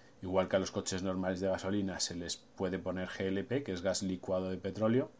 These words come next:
hay que hacer una pequeña instalación en el coche, pero aquí prácticamente no se usa, no sé por qué, solo usamos...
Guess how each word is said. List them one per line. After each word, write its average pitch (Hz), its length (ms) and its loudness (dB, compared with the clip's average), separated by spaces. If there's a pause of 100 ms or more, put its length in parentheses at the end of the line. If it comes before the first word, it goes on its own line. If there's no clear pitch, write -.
(580)
hay 92 100 -2
que 95 60 0
hacer 92 140 -2
una 90 180 -2
pequeña 92 240 -4
instalación 107 600 2 (280)
en 98 100 -4
el 95 100 -4
coche, 123 360 0 (1200)
pero 87 720 0
aquí - 260 0
prácticamente 101 840 2
no 98 140 -2
se 98 120 -2
usa, 120 320 -2 (340)
no 92 400 -6
sé 87 80 -8
por 85 140 -8
qué, 127 140 -6
solo 92 220 -2
usamos... 90 880 -6